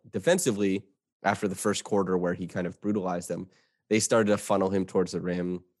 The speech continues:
They started to throw more defensive switches at him. They did, like, switch and blitz. They did hedge and recover. They just did straight up switching, and they did drop. Like, they mixed a lot of different things.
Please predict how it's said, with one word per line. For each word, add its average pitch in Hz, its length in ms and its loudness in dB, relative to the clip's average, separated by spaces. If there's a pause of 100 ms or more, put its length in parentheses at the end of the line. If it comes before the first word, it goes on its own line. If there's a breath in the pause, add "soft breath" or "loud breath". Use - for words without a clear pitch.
(100)
They 101 140 0
started 98 300 2
to 95 60 2
throw 95 320 2
more 90 420 2
defensive 90 840 -4 (380)
switches 120 560 2
at 95 180 6
him. 92 540 2
They 95 140 0
did, 95 180 0
like, 87 160 0
switch - 260 -6
and 90 140 -6
blitz. - 380 2
They 98 180 0
did 87 160 -2
hedge 90 220 0
and 87 100 -6
recover. 107 580 2 (320 soft breath)
They 101 120 2
just 90 280 -2
did 90 180 0
straight 95 340 2
up 90 120 0
switching, 92 600 -2 (260 soft breath)
and 107 180 2
they 98 120 4
did 90 220 -2
drop. 95 360 2
Like, 92 180 0
they 98 120 2
mixed 95 360 0
a 101 60 2
lot 92 220 0
of 90 80 -2
different 90 340 -6
things. 101 400 -4